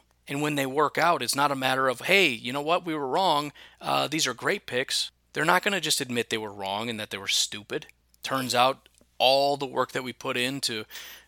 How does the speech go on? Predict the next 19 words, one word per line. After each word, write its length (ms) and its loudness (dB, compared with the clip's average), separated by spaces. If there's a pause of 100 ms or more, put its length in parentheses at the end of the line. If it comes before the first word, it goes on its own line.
(120)
grading 560 0
these 200 0
guys 420 4
and 160 -8
figuring 340 -4
out 160 -2
where 160 -4
they 160 0
go 400 -2 (300)
was 220 -4
wrong, 320 0
and 80 -4
the 40 -10
Packers 380 -2
are 80 -6
right 240 -2
all 340 0
along 380 -2 (160)
again. 640 -4